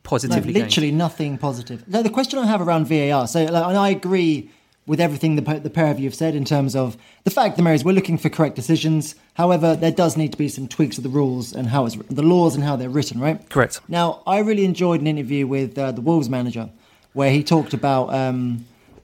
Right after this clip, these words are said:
Speaker 2: like, so, the, well, I have a question for you, basically. So, when you say a goal is scored, in that four nil game with Man United, I didn't celebrate two of the goals 'cause I was just like,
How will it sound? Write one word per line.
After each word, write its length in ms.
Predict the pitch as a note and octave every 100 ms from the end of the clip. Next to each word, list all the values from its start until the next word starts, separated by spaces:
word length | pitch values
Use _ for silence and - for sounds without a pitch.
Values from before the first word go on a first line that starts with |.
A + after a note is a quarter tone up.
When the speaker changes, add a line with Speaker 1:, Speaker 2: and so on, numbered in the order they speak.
| _ _ _ _ _ _ -
Speaker 2:
like, 240 | F#3+ F3+
so, 180 | - A3
the, 100 | G#3+
well, 140 | A3+ F#3+
I 40 |
have 120 | G3 A#3+
a 40 |
question 300 | A3 F3+ C3
for 60 | B2+
you, 40 |
basically. 340 | B2 B2 - A#2+
So, 240 | E3 D#3+ - -
when 500 | A3 C4+ C4+ B3 - _ _ _ _ _ _
you 80 | G#3
say 200 | G3 C4
a 20 |
goal 260 | G#3 G3+ F#3
is 80 | D#3+
scored, 440 | - D#3 C3 E3+ - _ _ _ _ _ _ _ _ _ _ -
in 120 | B3+
that 120 | C4
four 260 | A#3 C4 A#3
nil 160 | G#3 E3+
game 420 | D3 C#3 D#3+ E3
with 100 | D3+
Man 180 | E3+ E3+
United, 420 | D#3+ C#3+ C3 C#3+ - _ _ _ _ _
I 520 | F3 F#3+ G3 G3 F#3+ D#3
didn't 200 | G3+ G3
celebrate 420 | G3+ G3+ D#3 C#3
two 160 | - D#3
of 60 |
the 60 | C#3
goals 360 | D#3 C3+ B2
'cause 140 | - B2+
I 100 | C#3+
was 160 | C#3 C3+
just 200 | B2 -
like, 300 | C#3 C3